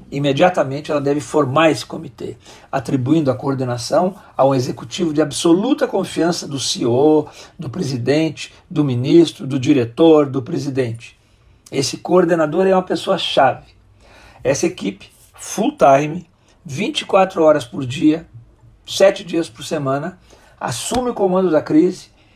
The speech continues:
e imediatamente começa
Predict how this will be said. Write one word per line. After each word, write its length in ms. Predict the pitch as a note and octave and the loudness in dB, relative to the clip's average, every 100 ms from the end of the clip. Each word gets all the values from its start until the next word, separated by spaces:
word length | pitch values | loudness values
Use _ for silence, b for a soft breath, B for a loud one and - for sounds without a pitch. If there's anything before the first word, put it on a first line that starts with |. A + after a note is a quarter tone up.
| b b b b | b b b b
e 180 | - D#3 | -2 0
imediatamente 960 | F#3+ G3 C#3+ D#3 D#3+ C3+ C#3 D3+ - - b b b b - | 2 2 2 2 2 -2 -4 -6 -14 -18 b b b b -12
começa 640 | D3 C#3+ D3 - F3 | -2 2 2 0 -10